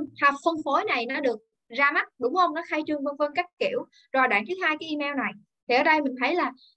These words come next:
à, gửi cho Myler, đúng không? Đầu tiên là cảm ơn vì đã cho nhờ, có gian, có gian gì đó vân vân. Tiếp tục. Bây giờ thì cái trung tâm phân phối ở Cardiff nó đã mở cửa được một vài tuần rồi.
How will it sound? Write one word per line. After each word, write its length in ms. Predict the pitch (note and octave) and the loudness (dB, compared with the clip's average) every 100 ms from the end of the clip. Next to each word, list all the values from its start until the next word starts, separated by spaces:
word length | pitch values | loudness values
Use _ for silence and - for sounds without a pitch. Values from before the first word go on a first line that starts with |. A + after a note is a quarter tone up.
| _ | _
à, 160 | A3+ A3+ | -2 2
gửi 180 | A3 A#3 | 2 2
cho 120 | F4 | 0
Myler, 480 | D#4 C#4+ C#4 C4 A#3 A3 | 0 -2 -2 -2 -2 -4
đúng 140 | A3 C#4+ | -6 2
không? 160 | F4+ F4 | 2 2
Đầu 140 | C4 C4+ | 0 0
tiên 140 | D4 C#4 | 0 -2
là 60 | A#3 | -4
cảm 100 | D#4+ | -2
ơn 240 | D#4+ D#4 C#4+ | -2 -2 -6
vì 120 | A3+ G#3 | -6 -4
đã 240 | F3 C4+ - | -2 -2 0
cho 220 | C#4 C#4 | -2 0
nhờ, 260 | C4+ A#3+ G#3+ G#3 - | -2 -2 -2 -6 -4
có 100 | D4 | -2
gian, 200 | D4+ C#4 C#4 C4+ C4+ - | 0 0 -2 -2 -2 -2
có 60 | |
gian 320 | D4+ D4+ C#4 B3+ | 0 2 0 -2
gì 60 | |
đó 180 | G#3+ C4 | -2 -2
vân 100 | D4 | -2
vân. 160 | C#4 C#4 C4 | -4 -4 -2
Tiếp 120 | F#4 - | -2 2
tục. 160 | D#4 - _ _ | 0 0 _ _
Bây 200 | D#4 F#4+ | 2 6
giờ 240 | E4+ C4+ A#3 - _ _ | 8 6 4 -2 _ _
thì 80 | D4+ | -6
cái 160 | D4+ G4 G4+ G4+ | -2 0 0 2
trung 240 | F4+ F4 F4+ | 0 0 -2
tâm 160 | F4+ F4 E4+ | 2 2 2
phân 80 | E4 | -2
phối 140 | D#4 F4 | 2 2
ở 60 | |
Cardiff 380 | D4+ D#4 D4+ F#4+ B4+ | 0 -2 -2 -2 -2
nó 100 | F4 | -2
đã 140 | A#3+ | -2
mở 200 | B3 A3 C4+ G#3+ | -2 -6 -8 -4
cửa 100 | B3+ | 0
được 140 | A#3+ | 0
một 100 | G#3+ | -2
vài 140 | G#3+ G#3+ | -2 -4
tuần 160 | A3 G#3+ | -4 0
rồi. 240 | A3 A3 | 2 2